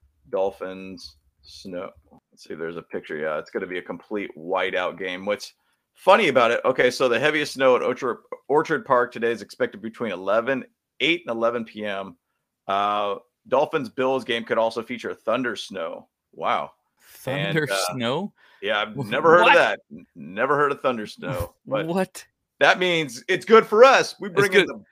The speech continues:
Speaker 1: bolts over there, dude.
Speaker 2: Yeah. We're
Speaker 1: Yeah,
Speaker 2: bringing,
Speaker 1: we're
Speaker 2: we're
Speaker 1: bringing the
Speaker 2: bringing the
Speaker 1: thunder.
Speaker 2: juice. Bringing the
Speaker 1: <laughs>
Speaker 2: juice. That's right.
Speaker 1: Bringing the juice. <laughs> Ah, that's great. So,
Speaker 2: Uh, that's, that's
Speaker 1: let me see if I
Speaker 2: awesome.
Speaker 1: can find a photo of this thing and I can share it with you guys. But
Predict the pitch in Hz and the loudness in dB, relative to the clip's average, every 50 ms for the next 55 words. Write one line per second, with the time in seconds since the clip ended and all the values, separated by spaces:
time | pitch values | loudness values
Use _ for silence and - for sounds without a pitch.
0 | _ _ - 190 226 269 302 - - - - 208 196 160 165 156 160 151 180 180 | _ _ 6 8 10 8 8 6 -2 0 2 2 2 2 0 -2 0 2 4 4
1 | 175 175 175 185 190 180 156 120 110 _ _ _ _ _ - 170 180 214 240 247 | 4 6 6 6 6 6 4 2 0 _ _ _ _ _ -2 0 2 4 4 4
2 | 226 226 208 180 - 170 185 170 151 151 202 220 196 175 254 269 - 143 220 269 | 2 0 -2 -4 -6 -8 -6 -4 0 4 4 4 4 2 0 0 4 6 6 6
3 | 247 196 - - - - - - _ _ _ _ _ _ - 151 160 208 214 196 | 6 4 2 0 -4 -4 -8 -12 _ _ _ _ _ _ -6 0 2 2 2 2
4 | 180 170 165 143 131 160 208 277 277 220 - - - - - _ _ _ _ _ | -2 -4 -4 -4 0 2 4 4 4 4 0 -2 -8 -10 -14 _ _ _ _ _
5 | _ - - 139 143 143 160 202 233 208 151 123 123 120 - - _ - 220 311 | _ -14 -12 -12 -8 -2 2 4 4 4 4 0 -6 -12 -12 -16 _ -8 -6 -6
6 | - - _ _ _ _ _ - - 139 - - 156 - - 220 165 147 262 - | -6 -6 _ _ _ _ _ -12 -12 -12 -10 -10 -10 -6 -4 -4 -2 -2 -2 -4
7 | - 277 - - - - 262 403 415 427 427 440 440 440 440 440 440 - - - | -4 -6 -12 -12 -10 -6 -4 -2 -2 -2 -2 -2 -2 -4 -2 -2 -2 -2 -2 -2
8 | 220 - 220 214 208 - - - 208 240 269 - 135 131 127 117 - - 175 160 | -2 -2 -2 -2 -2 -2 -4 -4 -4 -2 -2 -2 0 -2 -4 -6 -8 -10 -6 -2
9 | 160 160 156 151 147 147 147 147 143 - _ - 139 143 135 135 139 135 131 131 | -2 0 0 0 -2 -2 -4 -6 -8 -10 _ -4 -4 -4 -2 0 0 0 0 0
10 | 127 123 127 117 117 110 - 131 123 120 120 107 101 - - 117 113 113 104 104 | -2 -4 -4 -4 -6 -8 -6 -4 -4 -4 -4 -6 -8 -8 -6 -6 -6 -6 -6 -6
11 | 98 98 101 98 101 98 - - 101 98 95 95 92 87 85 80 82 82 90 82 | -6 -6 -6 -8 -12 -14 -14 -12 -12 -12 -12 -12 -14 -14 -14 -14 -16 -16 -18 -18
12 | - - 113 107 104 95 92 90 90 87 95 90 92 92 87 85 87 85 - - | -14 -10 -8 -8 -6 -6 -8 -10 -12 -14 -16 -12 -8 -6 -6 -6 -6 -8 -8 -8
13 | 95 90 82 | -6 -6 -6